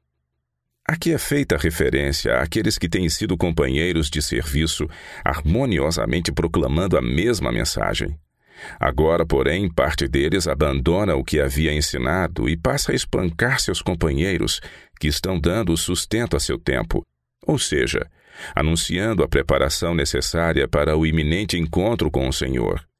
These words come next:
Eles ferem da mesma maneira que intencionavam ferir Jeremias. O povo disse: "Vinde e firamo-lo com a língua,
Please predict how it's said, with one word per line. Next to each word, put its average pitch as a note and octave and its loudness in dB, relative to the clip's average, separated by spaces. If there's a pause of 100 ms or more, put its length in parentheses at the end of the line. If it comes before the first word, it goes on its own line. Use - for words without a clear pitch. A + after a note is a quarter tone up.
(600)
Eles B2 2
ferem A2 2
da C2+ 2
mesma E2+ 2
maneira C#2 0
que - -2
intencionavam F#2+ 0
ferir F2+ 0
Jeremias. B1 -2 (560)
O B2+ 0
povo D3 2
disse: - -2 (380)
"Vinde G#2 2
e A#1 0
firamo-lo A#2 2
com E2+ 0
a E2 2
língua, D#2+ 2